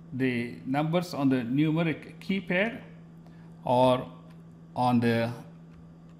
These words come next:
here's the eight. As we can see, when I press eight, the plane goes down. If I press two,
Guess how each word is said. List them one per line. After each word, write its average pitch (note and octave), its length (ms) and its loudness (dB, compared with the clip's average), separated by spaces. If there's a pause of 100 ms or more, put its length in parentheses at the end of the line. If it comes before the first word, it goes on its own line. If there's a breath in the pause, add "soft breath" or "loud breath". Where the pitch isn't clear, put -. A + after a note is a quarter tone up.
(140)
here's C#3+ 280 0
the - 160 -6
eight. E3 400 -4 (400)
As - 220 -6
we B2 80 -4
can A#2 180 2
see, G3 320 -2 (180 loud breath)
when C3 120 0
I B2 100 4
press C#3+ 460 -2
eight, F#3 340 2 (220)
the A#2+ 100 -2
plane B2 380 2
goes B2+ 260 2
down. C3+ 720 2 (500 loud breath)
If C#3 120 -4
I B2+ 100 2
press C3 460 0
two, G#3 400 2